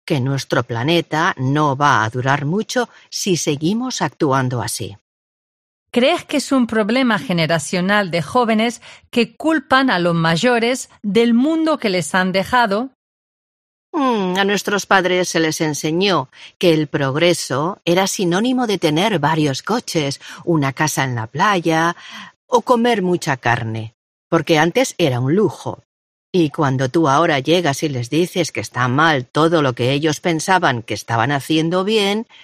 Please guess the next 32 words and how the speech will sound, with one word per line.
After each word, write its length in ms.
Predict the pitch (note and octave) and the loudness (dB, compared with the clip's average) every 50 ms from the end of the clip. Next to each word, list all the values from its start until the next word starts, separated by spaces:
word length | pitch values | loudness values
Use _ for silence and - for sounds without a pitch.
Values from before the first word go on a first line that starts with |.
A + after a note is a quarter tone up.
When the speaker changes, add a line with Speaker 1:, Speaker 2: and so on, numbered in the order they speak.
| - - - _ _ _ _ _ | -20 -20 -20 _ _ _ _ _
Speaker 1:
se 240 | - B3+ - - C#4+ | -4 -2 -2 -2 -2
produce 480 | - A#3 A3+ A3+ B3 A#3+ - - A3 F3 | 0 -2 0 0 0 -2 -2 0 0 0
un 200 | D#3 D#3 D#3+ - | 0 -2 -4 -2
choque 380 | - A3+ G#3 F3+ - G3+ G3 - | -2 -2 -2 -2 -2 -2 -2 0
y 160 | G#3+ A3+ F#3 | -2 -4 -2
comienzan 680 | - G#3 G3 F#3 F#3 F3 E3+ D#3+ D#3 C#3+ - C#3+ B2 | 0 0 0 2 2 2 2 2 2 0 0 -2 0
las 180 | A#2+ C3 B2+ - | 0 -2 -2 -2
discusiones. 840 | - B2+ - - - B2+ - - A#2+ G#2+ G#2+ A#2 A#2 A2+ - - _ _ - - - - _ _ _ _ _ | -4 -6 -6 -6 -6 -6 -4 -4 -4 -4 -4 -4 -6 -6 -8 -12 _ _ -20 -20 -20 -20 _ _ _ _ _
Todo 360 | - C#4+ C#4 B3+ B3+ A#3+ G#3+ | 2 2 2 4 2 2 2
lo 180 | G3+ G3 F3+ E3 | 2 2 0 2
que 240 | - F3+ E3+ E3 | 2 2 2 4
han 180 | E3 E3+ F3 F3 | 4 2 0 -2
comprado 920 | - - F#3 D#3+ D3 C#3+ C#3+ C#3+ F3 F3 F3+ F3 D#3+ D3+ D3 C#3+ C#3 C#3 - | 0 0 0 0 0 0 -2 0 2 4 4 4 4 2 0 0 -2 -2 0
era 300 | F#3+ F#3 F3 D#3+ D3+ D3 | 0 2 4 4 2 2
para 280 | - D3 D3 D#3 D3+ | 2 -2 -2 0 0
mí 260 | F3+ A#3 B3+ B3 A#3 - - - - - - _ | 0 0 0 -2 -2 -4 -10 -18 -20 -20 -16 _
y 100 | - A3 | -2 0
ahora 340 | G#3 G#3+ A3+ A#3 A#3 A#3 A3+ | 2 2 2 2 2 0 0
parece 500 | - G#3+ G3+ G#3 G#3+ G#3+ - - A3 G3+ | 0 -2 -2 -2 -2 -4 -4 -4 -6 -4
que 140 | - A3+ G3+ | -2 -2 0
les 220 | F#3+ F3+ F3+ - | 0 0 0 0
estoy 320 | F#3 E3+ - - G#3+ A3 | -2 -2 -2 -2 -4 -2
diciendo 500 | G3 G#3 F#3+ - A#3 B3+ C4 B3 C4 C4 | -2 -4 -4 -2 -2 -2 -2 0 -2 -2
que 200 | A#3 - G#3+ G3 | -2 -2 0 0
lo 160 | F#3 F3 E3+ E3 | 0 0 -2 -2
que 140 | - G3 | -2 0
han 140 | A#3 C4 C#4+ | 0 0 0
hecho 400 | D4+ - - - - C4+ B3 - _ | -2 -2 -4 -2 -2 -2 -2 -2 _
no 300 | - G3 G3 G3+ A#3+ B3+ G3+ | -4 -2 -2 0 0 -2 -2
sirve 600 | - - C4 D4 - - - C4+ C4 C4 - - _ _ _ | -4 -4 -4 -4 -4 -2 -2 -2 -2 -2 -4 -8 _ _ _
de 320 | F#3+ F3 D#3+ D#3+ E3+ D3+ | -6 -2 2 2 2 4
nada. 440 | D3+ D3+ D3 A#2+ G#2+ - - - - | 4 2 0 0 -2 -4 -10 -12 -16